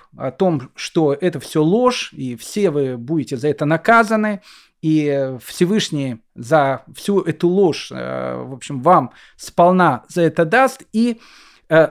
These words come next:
со Славкой Берлин ничего не-, невозможно было сделать, потому что она перешла тот уровень, когда она уже не боялась совершенно ничего. И страх её боялся.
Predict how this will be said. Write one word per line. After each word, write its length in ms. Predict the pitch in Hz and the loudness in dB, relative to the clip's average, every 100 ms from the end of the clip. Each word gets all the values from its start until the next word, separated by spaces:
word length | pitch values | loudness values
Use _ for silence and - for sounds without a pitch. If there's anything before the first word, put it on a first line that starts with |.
| - | 0
со 180 | - 180 | -4 -2
Славкой 400 | - 240 - 190 | 2 0 2 -4
Берлин 640 | 135 165 147 185 214 262 | -4 -2 4 4 4 4
ничего 300 | 196 - 208 | 2 0 -2
не-, 100 | 208 | 0
невозможно 560 | 175 165 165 175 185 160 | 0 0 0 0 -2 -2
было 220 | 156 151 | -2 -2
сделать, 480 | 127 160 185 120 - | -2 2 2 0 -10
потому 300 | 123 147 165 | -10 -4 -4
что 300 | - 175 170 - - - _ | 0 0 -2 -12 -20 -20 _
она 240 | 160 185 | 2 4
перешла 640 | 220 208 196 - 208 214 196 | 2 0 0 0 2 4 4
тот 260 | - 202 175 | 0 -4 -4
уровень, 560 | 247 262 214 180 175 165 _ | -2 4 4 4 2 -2 _
когда 360 | 165 156 196 | -4 0 0
она 120 | 196 | 2
уже 140 | 175 165 | 0 0
не 80 | 165 | -2
боялась 460 | 156 160 175 170 | 0 0 0 -2
совершенно 400 | - 151 - 160 | -6 -10 -6 -2
ничего. 520 | 156 165 - 190 139 107 | -2 -2 -4 -6 -6 -8
И 260 | 170 196 190 _ _ | -4 -2 -2 _ _
страх 400 | - - 233 220 | -16 0 0 2
её 220 | 180 160 | -2 -2
боялся. 640 | 156 170 190 175 110 - 113 | 0 2 2 0 -4 -14 -18